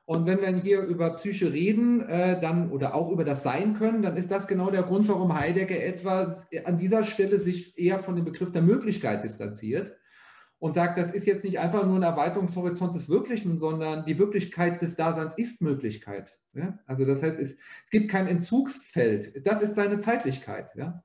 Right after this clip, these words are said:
Zeitlichkeit ist der Möglichkeitsraum. Ja? Oder man könnte sagen mit Muse, der Möglichkeitssinn. Und, äh, vielleicht noch weiter, ähm, mit, mit Blick auf die Gegenwart, auch die technische Aufrüstung der Gegenwart. Man könnte aber auch sagen, die te-, technische, äh,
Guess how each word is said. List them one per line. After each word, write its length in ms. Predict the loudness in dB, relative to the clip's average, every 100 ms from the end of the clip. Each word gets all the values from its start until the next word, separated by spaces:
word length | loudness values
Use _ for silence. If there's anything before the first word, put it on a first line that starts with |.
| _
Zeitlichkeit 600 | 0 2 0 0 0 0
ist 220 | -2 2 2
der 140 | 4
Möglichkeitsraum. 840 | 4 2 0 0 0 0 -2 -2 0
Ja? 220 | 0 2
Oder 160 | 2 4
man 120 | 4
könnte 220 | 2 2
sagen 260 | 2 2 2
mit 140 | 2
Muse, 500 | 4 4 4 2 0 -6 -18 _ 0
der 140 | 2
Möglichkeitssinn. 1040 | 4 2 0 -2 -4 -2 4 4 4 0 _ _ -20 -20 -20 -20 -2
Und, 420 | 2 4 2 0
äh, 160 | 0 2
vielleicht 340 | 2 2 2
noch 300 | 2 2 0
weiter, 640 | 0 0 0 0 0 0
ähm, 540 | -4 -4 -4 -4 -6 -6
mit, 260 | -6 -6
mit 160 | -6 0
Blick 160 | 0 0
auf 140 | 0
die 100 | 0
Gegenwart, 500 | 4 4 6 4 0
auch 120 | -6
die 120 | -6
technische 440 | -4 -2 -2 -4 0
Aufrüstung 500 | 0 2 0 0 0
der 100 | 0
Gegenwart. 320 | 2 2 0
Man 100 | -2
könnte 220 | -4 -4
aber 120 | 0
auch 100 | 0
sagen, 240 | 0 -2 -2
die 100 | -2
te-, 300 | 0 -2 0
technische, 720 | 0 0 0 0 2 2 0
äh, 360 | -2 0 2